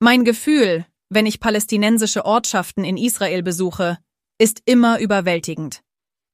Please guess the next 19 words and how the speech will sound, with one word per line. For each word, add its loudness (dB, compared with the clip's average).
Ich 0
habe 4
den 2
Eindruck, 0
Palästina 2
zu -4
erleben, 0
wie 2
es -4
hätte 0
sein 0
können, -4
wenn 4
es 2
keine 4
gewaltvolle 2
Eroberung 2
gegeben -4
hätte. -8